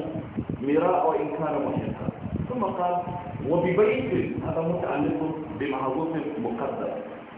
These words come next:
شوف البلاغة، هذا العلاج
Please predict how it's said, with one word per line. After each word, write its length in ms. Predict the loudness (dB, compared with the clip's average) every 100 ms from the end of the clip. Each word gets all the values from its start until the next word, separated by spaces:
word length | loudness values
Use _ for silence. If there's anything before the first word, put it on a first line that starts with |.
| -16 -16 -16 -16 -16 -6
شوف 100 | -4
البلاغة، 600 | -2 0 2 2 0 -2 -4 -10 -10 -14 -16 -16 -14 -14 -8
هذا 240 | -2 0 0 0 2
العلاج 360 | 2 4 2